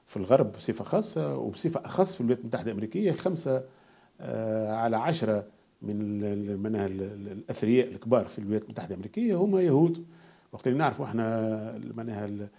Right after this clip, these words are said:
ال-، التعداد ال-، الولايات المتحدة الأمريكية يناهز ال أربعمائة مليون، واليهود بركة ستة ملايين موجودين في الولايات المتحدة الأمريكية، بحيث هذا بدأ يقلق، آه، في ال-، في الأمريكان. آه، كيف كيف سبعة وعشرين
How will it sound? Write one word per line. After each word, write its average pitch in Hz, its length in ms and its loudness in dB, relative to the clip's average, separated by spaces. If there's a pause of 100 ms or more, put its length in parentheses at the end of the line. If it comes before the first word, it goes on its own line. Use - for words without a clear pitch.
(420)
ال-، 101 320 -8
التعداد 104 480 2
ال-، 101 160 -4
الولايات 110 320 0
المتحدة 113 220 -4
الأمريكية 110 640 4
يناهز 117 320 6
ال 104 120 2
أربعمائة 101 380 2
مليون، 151 360 2 (400)
واليهود 110 720 2
بركة 147 220 2
ستة 165 260 0
ملايين 156 240 6
موجودين 113 280 0
في 101 60 -6
الولايات 113 200 -2
المتحدة 113 220 -6
الأمريكية، 110 400 0
بحيث 196 320 -2
هذا 196 380 4
بدأ 185 400 2
يقلق، 233 460 2
آه، 127 300 -2 (640)
في 113 120 -8
ال-، 110 400 -4
في - 60 -14
الأمريكان. 113 600 2 (420)
آه، 110 600 -2
كيف - 220 -6
كيف - 320 0
سبعة 180 240 4
وعشرين 156 540 8